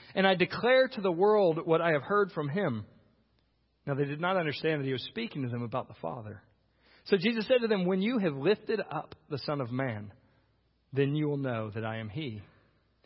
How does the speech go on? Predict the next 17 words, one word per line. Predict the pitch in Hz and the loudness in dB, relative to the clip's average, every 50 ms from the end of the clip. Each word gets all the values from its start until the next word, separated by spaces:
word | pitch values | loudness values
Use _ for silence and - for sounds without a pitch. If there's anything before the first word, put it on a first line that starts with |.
| _ _ - | _ _ -4
and | 160 165 | 0 2
that | 160 156 | 2 2
I | 151 | 2
do | 147 147 139 | 2 0 0
nothing | 131 135 151 170 156 - - - 143 135 | 0 0 0 0 0 -2 -4 -6 -4 -4
of | 131 117 | -2 -2
my | 127 131 131 | -4 -4 -4
own | 131 131 | -4 -6
authority, | 127 127 - - 170 160 151 147 135 120 120 117 | -6 -8 -8 -6 -4 -2 -2 -4 -4 -4 -6 -6
but | 110 123 123 - - - - | -6 -8 -8 -8 -8 -14 -12
speak | - - 196 185 151 131 127 - - - - - - _ _ - | -8 -4 -2 0 0 -2 -4 -8 -18 -20 -20 -20 -20 _ _ -14
just | 160 123 131 180 180 - - 165 | -6 -2 0 0 0 0 -4 -6
as | 139 117 | -6 -6
the | - 135 | -6 -8
Father | - - 131 127 123 117 | -6 -4 -6 -4 -4 -6
taught | 110 - 135 139 135 - | -8 -8 -8 -8 -8 -8
me. | 120 117 107 110 | -12 -16 -16 -16